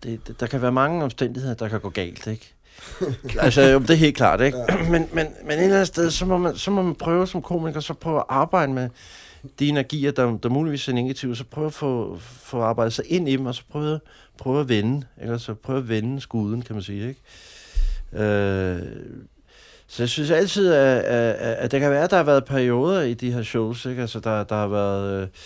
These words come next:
Speaker 1: mindre heldig, eller hvor det har været kedeligt, eller hvor, hvor man kan mærke, at publikum er stået lidt af. Men, men, men så har jeg altid haft en anden, mm, ja, fighter,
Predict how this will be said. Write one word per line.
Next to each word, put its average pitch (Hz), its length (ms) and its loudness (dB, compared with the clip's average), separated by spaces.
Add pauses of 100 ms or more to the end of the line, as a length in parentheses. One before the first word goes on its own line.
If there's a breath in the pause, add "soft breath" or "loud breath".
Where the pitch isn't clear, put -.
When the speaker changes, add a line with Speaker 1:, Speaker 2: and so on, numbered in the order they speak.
(720 loud breath)
Speaker 1:
mindre 113 340 0
heldig, 113 380 0
eller 110 140 2
hvor 101 140 -2
det 104 120 -2
har 101 60 0
været 95 440 0
kedeligt, 107 460 -2
eller 95 160 -2
hvor, 92 220 -4
hvor 92 120 -4
man 92 140 -6
kan 92 120 -8
mærke, 98 240 -6
at 107 60 -6
publikum 104 500 -8
er 90 60 -6
stået 98 260 -4
lidt 98 140 -4
af. 95 160 -4
Men, 95 180 -8
men, 101 200 -6
men 101 100 -4
så 123 160 -6
har 135 80 0
jeg 117 100 0
altid 139 220 -4
haft 123 280 -8
en 127 140 -6
anden, 117 320 -6 (140)
mm, 107 260 -8 (100)
ja, 113 100 -10
fighter, 113 600 -4